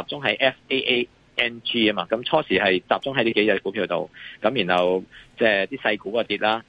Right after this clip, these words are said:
噉而家問題係連兩個 A 都保唔住啊嘛，即係 Amazon 同埋 Apple 都有啲保唔住。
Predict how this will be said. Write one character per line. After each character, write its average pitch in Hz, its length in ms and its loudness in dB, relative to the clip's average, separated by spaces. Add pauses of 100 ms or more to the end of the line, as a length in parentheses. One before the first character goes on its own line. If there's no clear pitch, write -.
(120)
噉 196 120 0
而 135 40 2
家 175 140 0
問 127 300 -4
題 - 60 -14 (120)
係 104 200 0
連 92 340 -4 (520)
兩 123 280 2
個 156 240 0
A 208 200 0
都 190 80 -6
保 113 140 -2
唔 135 100 -4 (100)
住 90 200 -6
啊 110 40 -2
嘛， 101 140 -4
即 165 100 2
係 135 80 0 (100)
Amazon 117 400 -2
同 90 120 -12
埋 101 80 -6
Apple 127 360 -2
都 139 80 0
有 131 100 2
啲 135 120 -6
保 104 100 -2
唔 98 180 -4
住。 - 140 -6